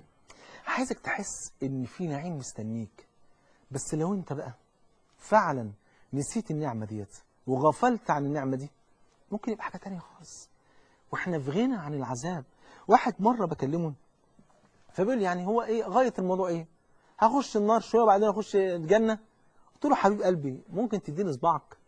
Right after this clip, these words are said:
قال لي: "تعمل بيه؟" قلت له: "هولع بس عود كبريت وأحطه لك تحتيه. صباعك حطه بس تحت عود، عود كبريت، أنا مش بقول لك بقى إيه هولع لك نار ولا أعمل ولا ولع لك الفرن، لا، عود كبريت، تستحمل؟"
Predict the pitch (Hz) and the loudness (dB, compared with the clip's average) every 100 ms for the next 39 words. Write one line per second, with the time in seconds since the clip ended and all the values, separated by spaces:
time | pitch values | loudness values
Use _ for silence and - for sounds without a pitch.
0 | _ _ _ _ _ - 170 190 - 170 | _ _ _ _ _ -4 0 0 0 0
1 | 165 165 214 196 214 165 185 180 180 151 | 0 2 4 6 6 4 0 -2 -2 -2
2 | 180 135 - 160 - 117 - - _ _ | -2 -4 -4 -4 -4 -10 -14 -20 _ _
3 | _ _ _ _ - 277 254 170 113 - | _ _ _ _ -6 0 2 2 -2 -16
4 | - _ - - 254 214 240 - 220 - | -20 _ -2 4 4 6 4 2 -4 0
5 | 220 - - 294 - 254 202 143 151 147 | 0 2 2 2 4 2 2 -2 -2 -4
6 | 139 170 208 175 185 180 190 208 - - | 2 6 8 6 6 8 8 6 2 -10
7 | - 147 156 190 165 - 165 202 214 185 | 4 8 10 10 8 2 4 6 6 6
8 | 156 180 185 170 160 151 151 151 175 185 | 6 10 10 8 6 8 10 12 12 12
9 | 165 147 196 226 208 - 233 294 196 139 | 10 4 6 6 4 4 4 4 4 0
10 | 117 - - _ _ _ _ - - 226 | -2 -6 -20 _ _ _ _ -14 -2 0
11 | - 196 | 0 -2